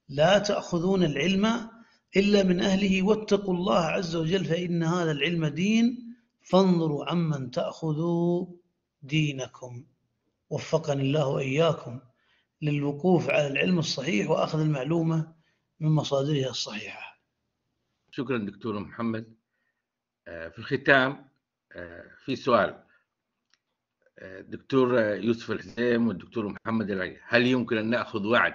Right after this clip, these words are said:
Speaker 2: من سعادتكم بترتيب لقاء معنا كطلاب مستقبلًا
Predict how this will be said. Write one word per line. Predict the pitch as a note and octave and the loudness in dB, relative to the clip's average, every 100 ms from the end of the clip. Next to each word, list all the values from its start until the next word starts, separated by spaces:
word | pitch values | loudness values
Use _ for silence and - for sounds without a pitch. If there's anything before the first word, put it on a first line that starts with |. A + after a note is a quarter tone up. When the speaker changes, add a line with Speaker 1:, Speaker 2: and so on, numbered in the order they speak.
| - | -6
Speaker 2:
من | A2 | -8
سعادتكم | G#2 A#2 A2 G#2 - - _ _ _ _ _ _ _ _ _ _ _ _ - | -4 0 0 -2 -6 -10 _ _ _ _ _ _ _ _ _ _ _ _ -20
بترتيب | - A#2 G#2 - C3+ | -6 -4 -4 0 0
لقاء | B2 B2 C3+ A#2 | 2 0 2 2
معنا | B2+ A2+ G2 | 4 2 0
كطلاب | - - A2+ A2+ A#2 F#2+ - | -6 -4 0 4 4 2 -6
مستقبلًا | F#2+ - - G2 G2+ G2 G2+ | -14 -6 -6 -6 -8 -8 -10